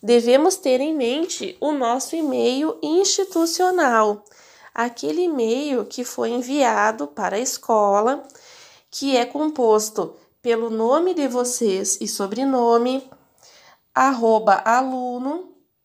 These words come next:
não é? É esse e-mail que deve ser utilizado para que possamos entrar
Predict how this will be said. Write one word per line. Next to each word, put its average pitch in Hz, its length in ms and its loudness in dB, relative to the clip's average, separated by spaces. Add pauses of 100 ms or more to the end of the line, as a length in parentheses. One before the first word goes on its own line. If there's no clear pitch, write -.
(480)
não 208 260 0
é? 233 400 -2
É 233 380 4
esse 427 240 -2
e-mail 302 420 0
que 339 120 -4
deve 269 320 -2
ser 269 200 -6
utilizado 254 840 0
para 233 360 0
que - 140 -14
possamos 262 640 -2
entrar 233 600 0